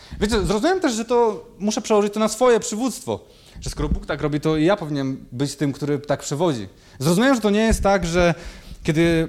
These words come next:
proszę kogoś i chcę mu dać autorytet do tego, żeby stał się liderem, żeby wziął jakąś odpowiedzialność, i ktoś mówi: „Nie, nie mam czasu, nie chcę się tym zajmować”, to ja mam zrezygnować. Nie, po prostu muszę znaleźć właściwą osobę. Wiecie, myślę sobie o tym, że największym przywilejem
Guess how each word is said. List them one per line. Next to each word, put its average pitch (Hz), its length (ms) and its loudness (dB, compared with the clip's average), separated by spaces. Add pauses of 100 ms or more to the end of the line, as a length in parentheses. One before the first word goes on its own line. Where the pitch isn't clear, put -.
proszę 180 280 -2
kogoś 160 340 -2
i 156 40 -8
chcę 175 180 -4
mu 175 80 0
dać 165 240 0 (160)
autorytet 156 520 0
do 151 60 -10
tego, 165 180 -4
żeby 156 140 -2
stał 156 200 -2
się 139 160 -4
liderem, 151 460 2
żeby 139 280 -2
wziął 147 180 -2
jakąś 151 260 -2
odpowiedzialność, 139 840 0 (540)
i - 40 -20
ktoś 147 140 -6
mówi: 151 180 -2
„Nie, 175 340 4
nie 160 80 4
mam 151 140 0
czasu, 160 320 0
nie 156 100 -6
chcę 135 140 -12
się 123 60 -14
tym 147 140 -6
zajmować”, 143 540 -2
to 151 160 -2
ja 151 100 2
mam 156 140 0
zrezygnować. 147 580 -2
Nie, 311 100 -8
po 170 80 -8
prostu 151 220 -8
muszę 156 160 -4
znaleźć 151 220 -4
właściwą 143 440 -8
osobę. 120 320 -10 (920)
Wiecie, 147 160 -4
myślę 202 240 0
sobie 175 240 0
o 196 40 -2
tym, 190 180 -2
że 156 240 -2 (800)
największym 165 460 0
przywilejem 127 800 0